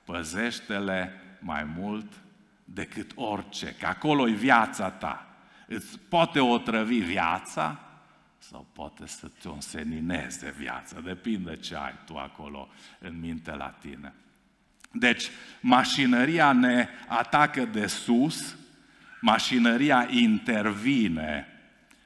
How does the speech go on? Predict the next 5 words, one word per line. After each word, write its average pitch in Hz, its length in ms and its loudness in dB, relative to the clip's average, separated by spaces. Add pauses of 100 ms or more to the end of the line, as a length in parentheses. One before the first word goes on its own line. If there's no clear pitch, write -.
(140)
prin 110 380 2
instituții 104 1400 -2 (760)
și 107 560 0
mașinăria 101 800 0
intervine 95 1040 -4